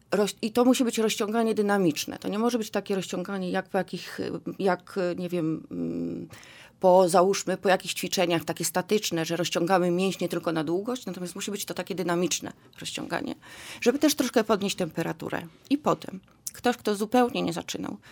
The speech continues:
powinien przespacerować się, może inaczej, mm, zrobić taki dość intensywny marsz do momentu, kiedy ma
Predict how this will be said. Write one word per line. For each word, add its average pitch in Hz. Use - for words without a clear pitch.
powinien 196
przespacerować 208
się, 185
może 214
inaczej, -
mm, 170
zrobić 247
taki 214
dość 254
intensywny 214
marsz 170
do 226
momentu, 202
kiedy 185
ma 208